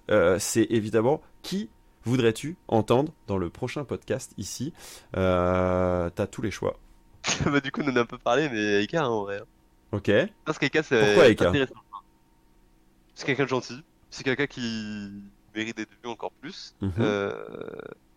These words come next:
Speaker 2: et je pense que c'est, bah, l'un des meilleurs mythes français avec Saken, en vrai.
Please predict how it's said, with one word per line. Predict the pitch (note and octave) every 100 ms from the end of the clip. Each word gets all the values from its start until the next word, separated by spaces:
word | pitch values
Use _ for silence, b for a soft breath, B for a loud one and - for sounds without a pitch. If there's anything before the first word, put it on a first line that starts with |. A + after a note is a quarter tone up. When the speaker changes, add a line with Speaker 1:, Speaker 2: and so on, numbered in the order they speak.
| _ _ _ _
Speaker 2:
et | A#2+
je | -
pense | B2+
que | -
c'est, | A2+ - G2+
bah, | F#2+ F#2+ F#2+ F#2+ - _
l'un | A2 G2+
des | G2+
meilleurs | G2 G2
mythes | A2
français | - G#2 A2
avec | -
Saken, | G2 C3+
en | G#2
vrai. | G2+